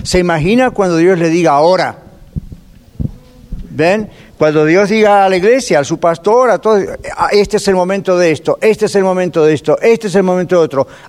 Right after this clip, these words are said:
ahí vamos a estar por fin preparados. Entonces Dios no se pone nervioso con usted si Dios le ha dado un don de enseñanza y usted no está hoy enseñando aquí.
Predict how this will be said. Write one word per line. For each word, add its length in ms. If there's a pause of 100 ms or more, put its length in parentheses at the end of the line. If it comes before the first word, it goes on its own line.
ahí 200
vamos 240
a 40
estar 220
por 140
fin 160
preparados. 600 (760)
Entonces 280
Dios 220
no 120
se 180
pone 320
nervioso 520
con 180
usted 520 (280)
si 180
Dios 180
le 100
ha 40
dado 180
un 60
don 180
de 100
enseñanza 760
y 100
usted 220
no 80
está 300
hoy 180
enseñando 500
aquí. 300